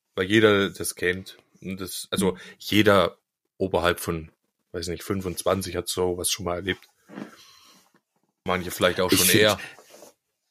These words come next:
Speaker 2: <laughs> ich find die Idee aber cool, diese Sehnsucht, die du da aussprichst, in der Mucke zu verankern, also so einen Urlaubsvibe zu schaffen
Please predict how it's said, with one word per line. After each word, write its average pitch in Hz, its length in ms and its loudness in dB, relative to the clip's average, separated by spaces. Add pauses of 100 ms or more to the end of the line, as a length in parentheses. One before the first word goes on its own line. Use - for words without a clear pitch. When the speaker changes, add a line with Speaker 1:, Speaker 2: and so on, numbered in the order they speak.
(240)
Speaker 2:
<laughs> - 460 0
ich - 180 -2
find 90 220 0
die - 100 0
Idee 104 320 4
aber 95 280 4 (140)
cool, 101 160 2
diese 82 280 -2
Sehnsucht, 110 800 0
die 90 80 -2
du 87 100 0
da 80 160 -2
aussprichst, - 800 -2
in 82 120 -2
der 80 120 0
Mucke 90 380 -2 (220)
zu - 140 -4
verankern, 131 640 0
also 90 220 0
so 85 140 0
einen 85 120 0
Urlaubsvibe 104 680 0
zu - 160 -4
schaffen 143 460 -2